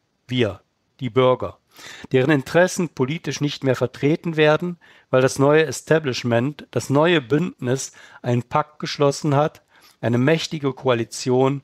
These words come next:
aus emanzipatorischen Bewegungen, Grünen, Hochfinanz, Digital-, Medien- und Kulturindustrie.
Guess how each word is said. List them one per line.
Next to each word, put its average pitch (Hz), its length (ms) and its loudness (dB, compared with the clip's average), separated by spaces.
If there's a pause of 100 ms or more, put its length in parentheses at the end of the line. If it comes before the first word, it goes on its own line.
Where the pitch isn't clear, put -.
(100)
aus 117 340 -2 (300)
emanzipatorischen 143 1120 -2
Bewegungen, 156 880 0
Grünen, 147 640 -2 (180)
Hochfinanz, 139 840 0
Digital-, 131 640 0
Medien- 123 560 -2 (340)
und 147 180 0
Kulturindustrie. 110 1040 -4